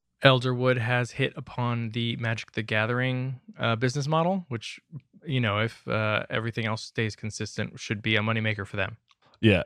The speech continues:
Speaker 2: if there's, there's one thing I've learned about gaming over the years, it's that you should either be selling booster packs or gaming tables. So, booster packs it is.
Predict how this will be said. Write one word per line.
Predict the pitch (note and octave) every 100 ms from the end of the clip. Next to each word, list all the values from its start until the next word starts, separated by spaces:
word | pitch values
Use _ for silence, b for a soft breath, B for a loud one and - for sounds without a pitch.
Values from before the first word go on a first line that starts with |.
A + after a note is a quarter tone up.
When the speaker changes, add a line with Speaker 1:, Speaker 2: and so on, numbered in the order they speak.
| -
Speaker 2:
if | G#2
there's, | A#2+ A2+
there's | C#2 A2 A2 G#2
one | A#2+
thing | B2
I've | A2+ F#2+
learned | F#2+ F#2+
about | F2 E2
gaming | E2 E2 D#2+
over | D#2 D2+
the |
years, | D2+ D2 D2
it's | D2+
that | F#2
you | C2
should | F2 F#2
either | F#2+ F#2+
be | F2
selling | - F2 D#2+
booster | F#2+ G2 A#2+
packs | - A#2 B2 -
or | - F#2+
gaming | D2+ E2 E2 D#2
tables. | - C#2 G1+ - - _ _ _ _
So, | - E2+ D2+ D2+ _ _ _ - b b b b b _ _
booster | C3 A#2 C3
packs | A2+ A2+ -
it | G#2
is. | F2+ -